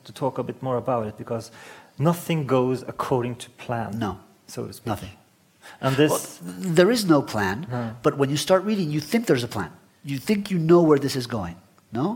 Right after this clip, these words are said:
Speaker 1: Hmm.
Speaker 2: When, when you start
Speaker 1: Yeah.
Speaker 2: a, one of the stories, as I do when I'm writing it, I also have ideas. They never go there.
Speaker 1: Hmm.
Speaker 2: They never go there. I'll give you a concrete example. Um,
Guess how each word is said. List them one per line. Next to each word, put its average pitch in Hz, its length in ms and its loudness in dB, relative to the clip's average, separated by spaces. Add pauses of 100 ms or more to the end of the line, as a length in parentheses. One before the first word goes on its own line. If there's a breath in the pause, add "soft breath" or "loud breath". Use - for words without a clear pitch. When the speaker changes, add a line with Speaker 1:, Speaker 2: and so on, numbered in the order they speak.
Speaker 1:
Hmm. 147 100 -4
Speaker 2:
When, 127 180 0
when 131 140 -2
you 127 80 -2
start 135 260 4 (160)
Speaker 1:
Yeah. 127 100 -4
Speaker 2:
a, 123 60 -8
one 127 160 -4
of 127 60 -4
the 120 60 -2
stories, 104 360 -6 (640 loud breath)
as 185 260 6
I 214 240 2
do 95 340 -6
when 117 120 -4
I'm 120 160 0
writing 80 300 -6
it, - 180 -20 (260)
I 139 140 6
also 214 260 4
have 147 320 0 (260)
ideas. 123 720 0 (1300 loud breath)
They 131 140 -4
never 123 220 0
go 98 100 -6
there. 90 160 -12 (160)
Speaker 1:
Hmm. 127 140 -4 (640)
Speaker 2:
They 127 100 0
never 123 220 2
go 113 100 -2
there. 113 100 2
I'll 139 80 4
give 143 140 2
you 147 100 8
a 143 40 2 (140)
concrete 135 280 0
example. 98 440 -4 (520 loud breath)
Um, 104 480 -4